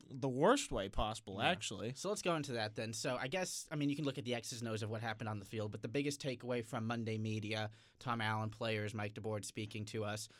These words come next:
Speaker 3: was that Michael Penix Junior is out for the rest of this season, tore his A C L in the third quarter against Penn State. Bit of a weird play that happened on because he got hit low and hit high, and they had a Penn State kid get ejected for targeting on the play.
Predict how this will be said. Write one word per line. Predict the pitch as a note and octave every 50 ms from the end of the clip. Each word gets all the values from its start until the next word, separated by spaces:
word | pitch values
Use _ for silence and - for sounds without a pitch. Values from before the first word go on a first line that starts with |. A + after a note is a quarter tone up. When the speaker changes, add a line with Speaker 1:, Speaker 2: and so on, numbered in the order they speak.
| - - -
Speaker 3:
was | C3 C3 B2+ A#2 A#2 A2+
that | A#2+ A2 G2
Michael | A2 A2 A#2 G#2+ B2 A2+
Penix | - C3 A#2+ A2+ G2+ -
Junior | - - A2+ A2+ A2+ A2
is | - G#2+ G#2 G#2
out | A2 A2 G#2+ G#2
for | - A2+
the | A2
rest | A2 G#2+ G#2+ A2 A#2
of | G2+
this | G#2+ G#2 G#2
season, | - - G#2+ G2 G2+ G2+ G#2 G2 F#2+
tore | - - A#2 A2
his | A2 G#2+ A2+
A | A2
C | G#2+ - - A2
L | G#2+ G#2+ G#2
in | G2+
the | G2 G2
third | - A#2+ G#2 G2+ G2+
quarter | - - A#2 A2 G2+ G#2 G#2+ G#2+ A2 - - - - - - -
against | A2+ A#2+ A#2 A2+ G#2+ -
Penn | - B2 A2 G#2+
State. | A2 - - A2+ A2 G#2 -
Bit | F3 F#3+
of | F#3+ F#3+
a | D3+
weird | A2 A#2 B2 B2+ A#2+ A2+
play | - B2+ A#2+
that | A2 A2 G2+
happened | A2 A2+ A2+ G#2+ A2 A#2 G2+
on | G2+ G2+ G#2 G#2
because | G#2+ G#2 - G#2+ G2+
he | - A2
got | A2+ G2+ -
hit | D3 - -
low | C#3 B2+ B2+ A#2+ A#2 A#2 A#2 A2 - - - - -
and | A#2+ B2+ C3 -
hit | - C3+ A#2 -
high, | - B2 A2+ G#2+ A2
and | G#2 G2+
they | A2
had | A2+ G#2+
a | G#2 G#2
Penn | - - A#2+ A2+
State | G#2+ - B2 A2 G2+ -
kid | - B2 A2 G#2+ G2
get | A2+ G#2
ejected | G2 G2 F#2+ A2 G#2 A#2 A#2+ G#2+
for | A2 -
targeting | - - B2 B2 A#2 G#2+ G#2+ G2 G2
on | G2+ G2
the | G2
play. | G2+ - A#2 G#2 F#2+ G2 G2+ G#2